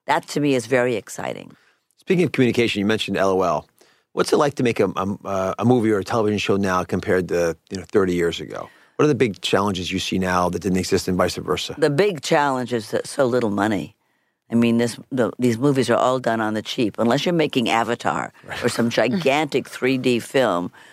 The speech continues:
Speaker 1: that has a huge, uh, you know, hundreds of millions of dollars. The smaller movies have very little budget, so you're really working fast and you're working on the fly. It's a, you know, even with a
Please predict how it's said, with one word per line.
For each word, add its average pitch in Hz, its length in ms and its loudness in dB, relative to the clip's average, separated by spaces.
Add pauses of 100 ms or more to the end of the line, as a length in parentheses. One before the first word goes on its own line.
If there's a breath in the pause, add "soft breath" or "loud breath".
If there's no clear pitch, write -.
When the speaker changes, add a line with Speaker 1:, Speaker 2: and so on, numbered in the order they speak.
(140 loud breath)
Speaker 1:
that 127 140 2
has 127 540 0
a 113 60 -4
huge, 143 760 -2
uh, - 280 -2
you 113 100 0
know, 82 240 -2
hundreds 139 400 0
of 117 80 2
millions 117 320 0
of 113 80 0
dollars. 117 400 0 (560 soft breath)
The 139 80 -2
smaller 185 520 0
movies 143 480 0
have 120 300 0 (280)
very 127 520 0
little 101 240 -2
budget, - 460 -6 (360)
so - 160 -2
you're 131 240 4
really 135 420 2
working 135 480 0
fast 120 640 -2 (420 soft breath)
and 120 260 2
you're 117 120 0
working 120 360 -2
on 107 120 2
the 104 80 -2
fly. 92 560 -2 (100)
It's - 160 -14
a, 127 240 0 (520 soft breath)
you 143 80 0
know, 127 100 2
even 151 320 0
with 131 180 0
a 117 140 2